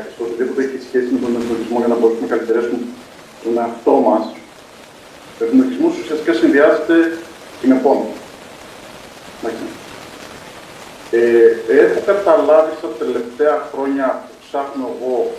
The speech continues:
αυτό το θέμα ότι ο πόνος είναι ένα ειδικό αίσθημα το οποίο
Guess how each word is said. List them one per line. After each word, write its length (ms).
αυτό 160
το 80
θέμα 200
ότι 180
ο 20
πόνος 260
είναι 180
ένα 140
ειδικό 1000
αίσθημα 420
το 140
οποίο 260